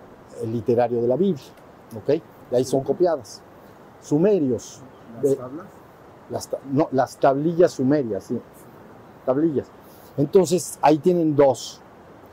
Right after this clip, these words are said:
Speaker 1: Luego hay una cultura poco conocida, pero para la parte académica resulta muy importante, que se llama la cultura del Valle del Indo. Entonces, está la India, ven que es así como una cosita así. Entonces, hace así <coughs> luego,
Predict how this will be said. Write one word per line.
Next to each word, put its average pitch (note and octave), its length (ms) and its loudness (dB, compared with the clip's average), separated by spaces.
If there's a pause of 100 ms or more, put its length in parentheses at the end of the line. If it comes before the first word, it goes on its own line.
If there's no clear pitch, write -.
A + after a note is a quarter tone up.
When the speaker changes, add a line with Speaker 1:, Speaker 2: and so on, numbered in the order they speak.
(120)
Speaker 1:
Luego G3+ 340 6
hay F#3+ 300 -2
una G#3 260 2
cultura G3 460 2
poco F#3 280 0
conocida, F3+ 800 2
pero A#2+ 280 2 (200)
para A#2+ 180 4
la B2 100 2
parte C#3+ 240 -4
académica C#3 540 0
resulta A#2+ 340 -4
muy C#3+ 140 -2
importante, C#3 520 -2
que A2+ 80 -14
se B2+ 160 -2
llama C3 220 0
la C3 140 -2
cultura C3+ 480 -2
del C3+ 200 0
Valle D3 320 2
del C#3+ 180 0
Indo. F3 420 2 (560)
Entonces, B2+ 460 -4
está A#2+ 280 2
la E3 120 2
India, E3+ 360 2
ven D3 200 -2
que C#3 120 2
es B2+ 100 -2
así C3+ 200 -4
como C3+ 200 -2
una C#3 100 -2
cosita B2 380 -6
así. B2 320 -8 (480)
Entonces, B2+ 500 -2
hace C#3 240 2
así D3+ 240 0
<coughs> - 20 -2
luego, F3 360 2